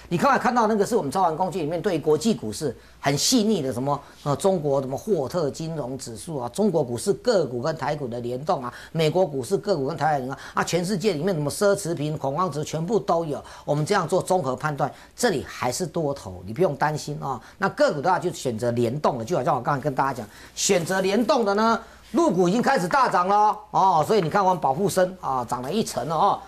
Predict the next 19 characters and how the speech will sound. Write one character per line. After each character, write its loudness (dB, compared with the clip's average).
好， 0
我 0
们 -2
先 2
讲 0
从 0
电 2
子 -6
股 -6
讲 -2
起 -12
啊， -12
这 -4
个 0
股 -2
票 2
叫 -2
什 -6
么？ -12